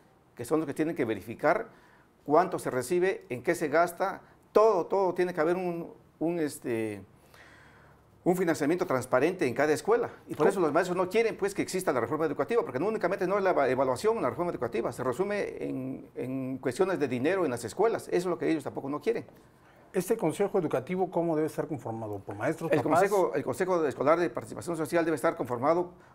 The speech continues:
Speaker 1: básicamente por padres de familia, profesores y directivos.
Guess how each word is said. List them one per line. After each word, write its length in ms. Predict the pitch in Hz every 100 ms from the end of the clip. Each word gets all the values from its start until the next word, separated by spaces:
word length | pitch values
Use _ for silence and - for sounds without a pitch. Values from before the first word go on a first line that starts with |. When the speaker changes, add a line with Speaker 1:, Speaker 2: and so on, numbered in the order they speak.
| - - -
Speaker 1:
básicamente 720 | 185 202 190 151 185 180 208
por 280 | - 131 117
padres 300 | 180 185 160
de 80 | 156
familia, 580 | 143 165 190 190 226 - _ _ -
profesores 580 | 123 120 117 185 190
y 60 | 147
directivos. 640 | 117 117 117 202 - -